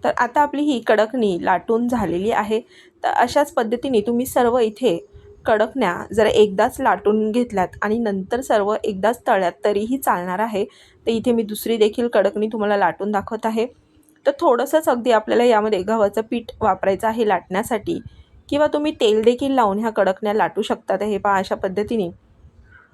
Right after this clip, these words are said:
अगदी पातळ अशा मी या सर्व कडकण्या लाटून घेत आहे आणि मी कढईमध्ये बाजूला तेल देखील गरम करायला ठेवलेलं आहे. तर सर्व कडकण्या लाटून झाल्यानंतर आता आपण या तळून घेणार आहोत.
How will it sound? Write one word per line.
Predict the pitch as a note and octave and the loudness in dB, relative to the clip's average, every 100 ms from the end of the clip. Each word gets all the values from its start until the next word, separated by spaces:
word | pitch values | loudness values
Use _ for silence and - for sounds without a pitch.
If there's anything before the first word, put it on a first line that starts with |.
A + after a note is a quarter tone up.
| _ _ - | _ _ -10
अगदी | G#3 A3 | -6 -6
पातळ | B3+ A3 G3+ - A3 | -2 -2 0 0 2
अशा | E4 A#3+ | 0 -2
मी | B3 A#3 | -2 -2
या | F#3 | -4
सर्व | - G#3 G#3+ | -2 0 0
कडकण्या | A#3 G#3+ F#3 A3 G3 F#3 _ - - - | 0 0 0 -2 -2 -2 _ -20 -16 0
लाटून | G3+ F3 G#3+ A#3 | 0 2 0 0
घेत | G#3 - | -2 0
आहे | G3+ G#3+ G3+ - _ _ | -4 -2 -6 -8 _ _
आणि | - B3+ | -6 -4
मी | B3+ C4+ | -4 0
कढईमध्ये | G#3 G3+ A#3 A3 F3+ D#3+ | 0 2 0 0 0 2
बाजूला | G3+ F#3+ A3 | 0 2 0
तेल | A#3 G3+ F#3+ | 4 2 4
देखील | G3+ G#3 B3 | 2 0 0
गरम | G#3+ F#3 G3+ | 2 2 0
करायला | G#3 F#3 F#3 G3 | 0 0 2 0
ठेवलेलं | - G3 F3 F3 - | 0 -2 -2 -4 -2
आहे. | G3+ G#3 A#3 - _ _ - | -2 -2 -6 -10 _ _ -8
तर | |
सर्व | C#4 D4 C#4 D4+ | -2 2 2 2
कडकण्या | C4+ B3+ C4+ C4+ F#3+ - | 2 0 0 -2 -2 0
लाटून | A3 G3 A3 | 0 0 0
झाल्यानंतर | B3+ A3+ G#3+ B3 A#3+ - - | 2 2 0 -2 -4 -6 -6
आता | G3+ G3 G3 | -8 0 0
आपण | F#3+ G3+ | 2 0
या | G#3+ F3+ F3 A3 | 0 -2 -6 -12
तळून | G#3 G3+ G#3+ | -10 -6 -4
घेणार | A3+ F#3+ F3+ | -4 -4 -4
आहोत. | G#3 G#3 | -4 -6